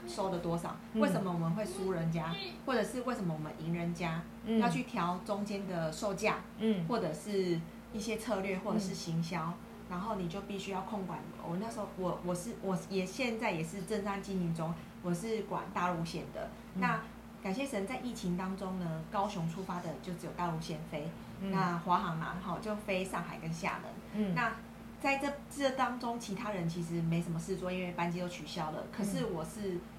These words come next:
Speaker 1: 呃，要继续监控这两个航班。
Speaker 2: 嗯。
Speaker 1: 呃，工作量也比，比较少。
Speaker 2: 但是
Speaker 1: 可是呢，
Speaker 2: 收入有？
Speaker 1: 没有，收入没有影响。
Speaker 2: 没有影响。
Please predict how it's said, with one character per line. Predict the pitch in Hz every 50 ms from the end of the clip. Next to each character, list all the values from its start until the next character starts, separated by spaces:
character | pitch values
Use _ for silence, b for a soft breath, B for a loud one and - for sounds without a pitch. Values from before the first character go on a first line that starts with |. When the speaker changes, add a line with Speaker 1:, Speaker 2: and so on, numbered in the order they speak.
| - - - - 175
Speaker 1:
呃， | 147 143 143 135 - 175 175 -
要 | - 208 202
继 | - - 196 190
续 | 175 - 190 190 185 180 175 170 170 165 151 160
监 | - 202 226 214
控 | 190 214 196 180 175 175
这 | 165 196
两 | 180 - - 156
个 |
航 | 165 - 156 147 165 170
班。 | - 175 170 175 190 202 -
Speaker 2:
嗯。 | 220 220 214 196 180 170 165
Speaker 1:
呃， | 170 185 - - - - -
工 | - 233 226 240
作 | 254 269 254
量 | 254 247 220 196
也 | 185 175 165 151 143 - - - - -
比， | - - -
比 | - 180
较 | 170 202 208 190
少。 | 175 - - - - B B B B -
Speaker 2:
但 | 226 233
是 | 240 247
Speaker 1:
可 | 302
是 | 330 302
呢， | 247
Speaker 2:
收 | 220 214 214
入 | 226 233 233 220 196 190
有？ | 160 147 139 - 107 - - - -
Speaker 1:
没 | 240 240 247
有， | 233 202
收 | - - 247 247
入 | 254 247
没 | 226 214
有 | 202 185 165
影 | 170 170 170
响。 | 165 - - - 196
Speaker 2:
没 | 202
有 | 196 165
影 | - 160
响。 | 170 165